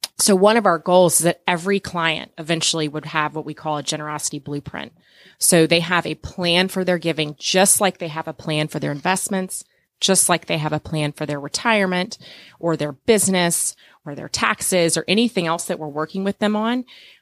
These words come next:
We want them to have a strategy for their giving as well, so that they are aligning what they're passionate about,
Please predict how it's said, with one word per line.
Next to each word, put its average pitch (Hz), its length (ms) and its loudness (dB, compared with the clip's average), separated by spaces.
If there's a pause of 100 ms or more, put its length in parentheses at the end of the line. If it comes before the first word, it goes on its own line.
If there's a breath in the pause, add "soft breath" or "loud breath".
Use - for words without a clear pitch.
(140)
We 196 160 4
want 196 220 2
them 165 120 0
to 160 80 -4
have 147 200 -2
a 147 40 -4
strategy 147 580 -2
for - 160 -12
their 143 160 -10
giving 143 400 -10
as - 160 -6
well, - 300 -6
so - 140 -2
that 160 160 0
they 180 260 4
are 156 120 0
aligning 156 720 -2 (320)
what 156 80 -8
they're - 140 -4
passionate 196 580 2
about, 156 420 0